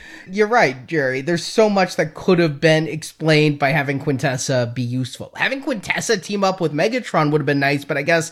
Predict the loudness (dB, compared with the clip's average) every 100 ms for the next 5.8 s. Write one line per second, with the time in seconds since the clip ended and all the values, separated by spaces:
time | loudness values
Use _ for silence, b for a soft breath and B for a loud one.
0 | b 4 6 6 2 0 2 4 2 -2
1 | -2 0 2 2 2 0 -2 -4 0 2
2 | 4 2 -2 -2 -4 -4 -4 -2 -2 -2
3 | -2 0 0 0 0 0 0 -4 -8 B
4 | B B 2 4 6 4 2 0 -2 -4
5 | -4 -4 2 2 2 -2 -6